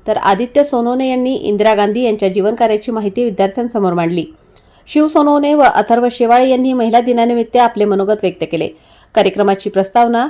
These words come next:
श्री दळवी एसपी सरांनी केली, तर श्रेयस विलास मोरे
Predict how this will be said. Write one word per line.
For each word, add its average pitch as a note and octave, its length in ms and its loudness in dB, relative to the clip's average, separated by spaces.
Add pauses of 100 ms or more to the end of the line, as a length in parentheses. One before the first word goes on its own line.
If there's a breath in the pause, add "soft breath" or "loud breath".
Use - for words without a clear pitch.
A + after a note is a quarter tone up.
श्री G#3 160 0
दळवी F#3+ 500 2
एसपी F#3+ 340 -2
सरांनी F#3 340 0
केली, G3+ 280 -2 (340 loud breath)
तर A#3+ 120 4
श्रेयस C4+ 420 2
विलास G#3 360 0
मोरे G#3+ 280 0